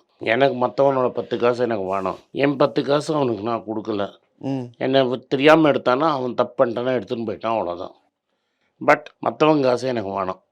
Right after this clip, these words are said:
Speaker 1: அது நான் ரொம்ப கிளியர். நான் இந்த எங்க அப்பாவோட பெரிய இன்ஃப்ளூயன்ஸு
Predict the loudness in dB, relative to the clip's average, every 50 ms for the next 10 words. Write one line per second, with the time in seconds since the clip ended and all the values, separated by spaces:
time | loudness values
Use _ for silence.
0 | -4 -2 -2 0 0 0 -2 -2 -4 -4 -6 -2 4 6 8 8 8 8 8 6
1 | 4 4 2 0 -2 -8 _ _ _ _ _ _ _ _ _ _ _ -2 2 4
2 | 6 6 4 2 -4 -4 0 0 2 2 2 2 2 2 2 0 0 -2 -2 -2
3 | -2 _ 4 4 6 6 6 4 2 0 -2 -4 -4 -2 0 0 2 0 0 -2
4 | -6 -4 -4 -2 -2 -4 -6 -4 -2 -2